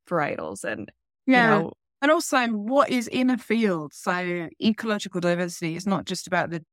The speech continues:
Speaker 2: so there's things like maize, there's, and all crops, there's loads of different varieties of crops. Like, there's lots of research in, in maize in the Americas and how
Speaker 1: Mm-hmm.
Speaker 2: many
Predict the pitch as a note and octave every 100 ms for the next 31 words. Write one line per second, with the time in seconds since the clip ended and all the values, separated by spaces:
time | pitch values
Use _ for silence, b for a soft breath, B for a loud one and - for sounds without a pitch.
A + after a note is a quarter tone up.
0 | _ - - F#3 F#3+ D4 B3+ F#3+ G3 A3+
1 | G#3+ D#3+ - F#3+ - A#2+ - - - C4+
2 | B3+ - G3 - F#3 G3+ G#3 G#3+ A#3 G3
3 | G3 F#3 D#3 D3+ D#3+ D#3 D#3 E3+ - -
4 | E3 - D#3 D#3+ - - - - D#3 E3
5 | E3+ F3 E3 A2 F3 E3 D#3+ - - -
6 | C#3+ D#3 B2+ D3+ D3+ D3+ D#3 D#3 D3 D#3
7 | C#3+ D3+ D3+ E3+ D#3+ D3+ - E3+ G3+ F3
8 | E3 D#3+ D#3+